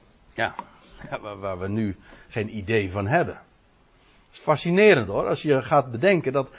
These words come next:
hij een lichaam heeft, nu, de eersteling hè.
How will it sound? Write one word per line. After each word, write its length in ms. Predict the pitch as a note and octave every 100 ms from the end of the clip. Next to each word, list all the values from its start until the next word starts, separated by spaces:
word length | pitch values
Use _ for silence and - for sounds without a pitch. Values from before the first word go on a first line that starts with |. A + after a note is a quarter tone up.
| -
hij 540 | C3+ G#3+ A3 F#3+ G#3+
een 160 | E3 C#3
lichaam 420 | A#3 - E3 B2+
heeft, 760 | F#2+ A#2+ D3+ C4 - - - _ _ - -
nu, 340 | B2+ E3+ C#4+ - - -
de 100 | G#3
eersteling 560 | B3+ G#3 - C3+ A2+
hè. 120 | G#2